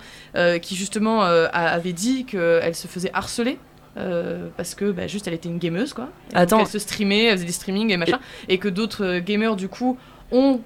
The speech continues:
Speaker 1: par, euh, solidarité, et ça faut quand même le souligner, c'est, c'est aussi comme ça que ça, qu'on gagnera, hein,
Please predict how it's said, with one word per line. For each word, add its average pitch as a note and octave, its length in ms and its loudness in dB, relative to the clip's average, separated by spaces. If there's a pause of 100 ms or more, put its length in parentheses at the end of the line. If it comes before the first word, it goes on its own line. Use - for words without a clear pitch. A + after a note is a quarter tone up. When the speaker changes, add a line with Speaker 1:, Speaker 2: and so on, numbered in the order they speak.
(120)
Speaker 1:
par, G3+ 240 2
euh, F3 180 4
solidarité, A3 800 0
et - 40 -6
ça F#3+ 300 0
faut F3+ 60 -14
quand F#3+ 80 -12
même F3 60 -4
le F3 60 -4
souligner, G3 320 -2
c'est, F#3+ 280 -6 (160)
c'est G#3 100 -10
aussi F#3+ 160 -8
comme F#3+ 80 -2
ça G#3 120 -4
que G3+ 60 -12
ça, E3+ 360 0
qu'on F3+ 80 -8
gagnera, G#3+ 360 2
hein, C#4+ 100 0